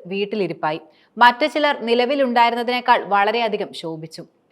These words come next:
രണ്ടായിരത്തി ഒമ്പതിലായിരുന്നു മയിൽ ഏരിയ കമ്മിറ്റി അംഗമായിരുന്ന മുൻ എസ് എഫ് ഐ സംസ്ഥാന പ്രസിഡന്റ് അബ്ദുള്ള കുട്ടിയെ സി പി എം പാർട്ടിയിൽ നിന്നും പുറത്താക്കിയത്. എല്ലാവരെയും ഞെട്ടിച്ചുകൊണ്ടായിരുന്നു അബ്ദുള്ള കുട്ടിയുടെ ഈ നീക്കങ്ങൾ. സി പി എമ്മിന്റെ കരുത്തുറ്റ നേതാവ് കൂടിയായിരുന്നു അദ്ദേഹം.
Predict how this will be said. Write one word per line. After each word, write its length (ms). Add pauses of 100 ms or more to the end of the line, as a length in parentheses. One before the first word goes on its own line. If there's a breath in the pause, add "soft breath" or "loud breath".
(160)
രണ്ടായിരത്തി 540
ഒമ്പതിലായിരുന്നു 680
മയിൽ 380
ഏരിയ 260
കമ്മിറ്റി 480
അംഗമായിരുന്ന 760
മുൻ 220
എസ് 280
എഫ് 140
ഐ 80
സംസ്ഥാന 520
പ്രസിഡന്റ് 580
അബ്ദുള്ള 460
കുട്ടിയെ 460
സി 360
പി 60
എം 80
പാർട്ടിയിൽ 520
നിന്നും 280
പുറത്താക്കിയത്. 640 (360 soft breath)
എല്ലാവരെയും 600
ഞെട്ടിച്ചുകൊണ്ടായിരുന്നു 840
അബ്ദുള്ള 480
കുട്ടിയുടെ 440
ഈ 140
നീക്കങ്ങൾ. 500 (400 soft breath)
സി 240
പി 140
എമ്മിന്റെ 340
കരുത്തുറ്റ 420
നേതാവ് 540
കൂടിയായിരുന്നു 540
അദ്ദേഹം. 420